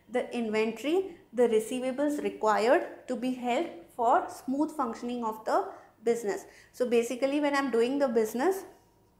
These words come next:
if the market trend is that I need to give my customers some amount of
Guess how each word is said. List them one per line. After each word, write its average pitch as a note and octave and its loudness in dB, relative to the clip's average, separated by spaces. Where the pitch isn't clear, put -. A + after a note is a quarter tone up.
if A#3 -2
the C#4 2
market B3 2
trend B3+ -2
is C4+ -4
that A#3+ 2
I A#3 2
need A3+ -6
to C4 -4
give B3 0
my B3 2
customers B3+ 2
some B3+ 2
amount A#3 0
of C#4+ 4